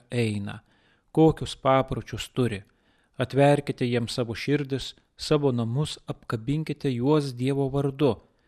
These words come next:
Šiandien mūsų akise Ukrainoje bręsta baisi humanitarinė katastrofa. Bet kartu mes galime sustabdyti tai, galime sustabdyti šį karą. Mes meldžiamės ir gelbėjame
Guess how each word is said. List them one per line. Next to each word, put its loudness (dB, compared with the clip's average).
Šiandien 0
mūsų 0
akise -2
Ukrainoje 0
bręsta 0
baisi 0
humanitarinė -2
katastrofa. 0
Bet -2
kartu 0
mes 0
galime 2
sustabdyti -2
tai, -10
galime 0
sustabdyti -6
šį -2
karą. 0
Mes -2
meldžiamės -2
ir 4
gelbėjame -2